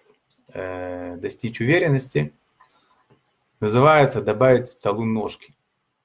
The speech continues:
Да? То есть, если мы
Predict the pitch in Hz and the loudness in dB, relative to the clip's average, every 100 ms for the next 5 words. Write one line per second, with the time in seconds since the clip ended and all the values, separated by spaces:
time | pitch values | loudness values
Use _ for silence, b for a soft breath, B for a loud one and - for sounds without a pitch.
0 | _ 113 139 156 147 _ _ _ _ _ | _ -4 -4 -6 -14 _ _ _ _ _
1 | _ _ _ 196 190 - - _ _ _ | _ _ _ -12 -10 -14 -16 _ _ _
2 | _ _ _ _ _ _ _ _ _ _ | _ _ _ _ _ _ _ _ _ _
3 | _ 117 156 147 127 123 - _ _ _ | _ -2 -2 0 -2 -2 -4 _ _ _
4 | _ _ _ _ _ _ _ 113 131 143 | _ _ _ _ _ _ _ -4 2 4
5 | 127 127 | 2 -2